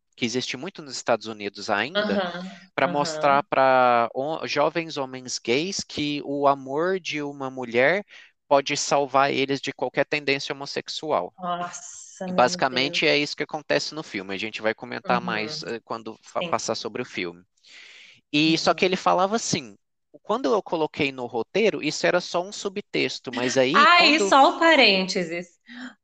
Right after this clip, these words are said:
Speaker 2: Pra variar, colocando <laughs> mulher, responsabilidade da mulher pra endireitar, endireitar, entre aspas,
Speaker 1: Endireitar um
Speaker 2: né?
Speaker 1: homem.
Speaker 2: Um homem, é.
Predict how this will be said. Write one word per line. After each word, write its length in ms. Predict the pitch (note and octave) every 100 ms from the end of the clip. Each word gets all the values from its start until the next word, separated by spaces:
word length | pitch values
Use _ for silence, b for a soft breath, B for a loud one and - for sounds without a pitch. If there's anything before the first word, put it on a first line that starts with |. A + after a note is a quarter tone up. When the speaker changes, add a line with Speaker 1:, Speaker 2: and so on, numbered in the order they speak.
| -
Speaker 2:
Pra 240 | A3+ A3
variar, 920 | G#3+ B3+ B3+ B3+ A3+ G3+ G3+ C4+ - -
colocando 840 | C#4 C#4 D4 - B3+ B3 C4 C4+
<laughs> 0 |
mulher, 720 | B3 G3 - D#4 - F3+ G3
responsabilidade 1300 | G#3 A3 - A3 A3+ G#3+ G3+ G3+ G3+ G3+ F3+ G3+ G#3
da 140 | G3+ G3+
mulher 720 | A3 A#3+ G3+ F3 F#3+ B3 C4+ B D#4 B B _ _ _ _ _
pra 420 | A3+ G#3 G#3 G#3+ -
endireitar, 720 | A3 G#3+ G#3+ A3 A3 G3+ D#3+ G#3+
endireitar, 800 | A3 G#3 F#3 G3+ G3+ G3+ F3 F#3
entre 220 | - E3
aspas, 80 | D#3
Speaker 1:
Endireitar 280 | C3 B2+ D3+ C3+
um 20 |
Speaker 2:
né? 260 | B2+ E3+ A#3
Speaker 1:
homem. 320 | F#2 F#2 G#3 _
Speaker 2:
Um 240 | G#3+ A#3 B3+
homem, 520 | G#3 D3 B2+ C#3+ - -
é. 260 | D#3+ C#3